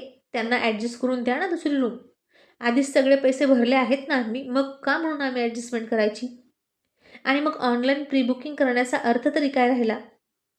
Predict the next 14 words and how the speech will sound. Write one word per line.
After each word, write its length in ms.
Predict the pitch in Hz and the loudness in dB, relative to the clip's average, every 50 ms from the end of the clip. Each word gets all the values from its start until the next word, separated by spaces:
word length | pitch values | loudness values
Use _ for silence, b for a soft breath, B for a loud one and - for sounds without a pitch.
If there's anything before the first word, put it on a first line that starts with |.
| _ _ _ b b b b b b | _ _ _ b b b b b b
यांना 260 | 240 233 220 233 262 262 | -2 -2 0 0 -2 -2
कळत 340 | 262 - 262 233 254 247 | 0 2 4 4 4 2
नाही 200 | 269 269 277 302 | 2 0 -2 0
त्यांचे 240 | 302 285 254 - 247 | -2 -2 -2 -2 -2
कस्टमर 460 | 240 233 220 226 - - 220 220 220 | -2 -2 -4 -4 -4 -4 -2 -2 -2
जपायला?" 460 | 208 233 226 226 226 226 226 254 302 349 - - - _ _ _ _ _ _ _ _ _ _ _ _ _ _ _ _ - | -2 -2 -2 -2 0 0 2 2 0 -2 -4 -12 -20 _ _ _ _ _ _ _ _ _ _ _ _ _ _ _ _ -8
मग 140 | 233 226 226 | -6 -4 -2
विशाल 480 | 208 226 233 - 277 269 240 202 220 220 | -2 -2 -2 -2 0 0 0 0 0 -2
मॅनेजरला 520 | 220 214 208 214 220 240 240 233 233 233 | -2 -2 -2 -2 0 0 0 0 0 -2
म्हणाला, 320 | 226 233 220 233 233 247 247 | -2 -2 -2 0 0 0 0
"मॅनेजर 420 | 233 220 220 226 233 254 277 269 | 0 -2 -2 -2 0 -2 -2 -2
काय 180 | - - 233 262 | 0 0 0 0
प्रॉब्लेम 420 | 269 269 254 233 220 208 202 196 196 | 2 2 2 2 2 0 -2 -4 -4
आहे? 180 | 208 190 208 | -8 -10 -10